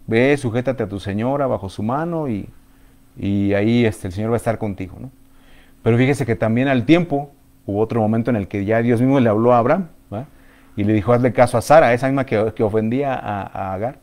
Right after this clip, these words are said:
Le dijo, "Hazle caso". Y se echa al, al, a la esclava y a su ma-, a su niño porque no van a,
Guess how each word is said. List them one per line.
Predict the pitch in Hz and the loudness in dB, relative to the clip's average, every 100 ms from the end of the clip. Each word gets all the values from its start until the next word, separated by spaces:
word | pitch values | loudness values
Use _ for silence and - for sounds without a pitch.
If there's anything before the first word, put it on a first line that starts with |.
| - - - | -20 -20 -12
Le | 104 | -2
dijo, | 110 | 2
"Hazle | 139 156 | 4 4
caso". | 196 202 - _ _ _ _ _ | 2 -2 -8 _ _ _ _ _
Y | 101 | -4
se | 107 | -2
echa | 120 135 | 0 4
al, | 123 120 | 4 4
al, | - 101 101 | 0 -2 -2
a | 98 | -4
la | 95 | -4
esclava | - 120 131 135 | -4 2 4 4
y | 123 | 0
a | |
su | 101 101 | -4 -8
ma-, | 101 | -8
a | - 95 | -8 -10
su | - 104 | -8 -6
niño | 123 160 127 | -6 -6 -4
porque | 107 104 | -4 -4
no | 104 | -4
van | 110 117 | -2 -2
a, | 117 107 95 | -2 -6 -8